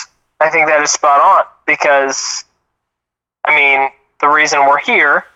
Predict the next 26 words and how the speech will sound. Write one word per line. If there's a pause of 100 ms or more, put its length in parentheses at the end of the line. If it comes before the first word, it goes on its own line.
(840)
is
to
glorify
God. (380)
And, (200)
you
know, (1500)
basically
what
you
just
said, (680)
like, (460)
yeah, (440)
we
don't
really, (580)
you
know,
if
you
kind
of
just (360)
are
born,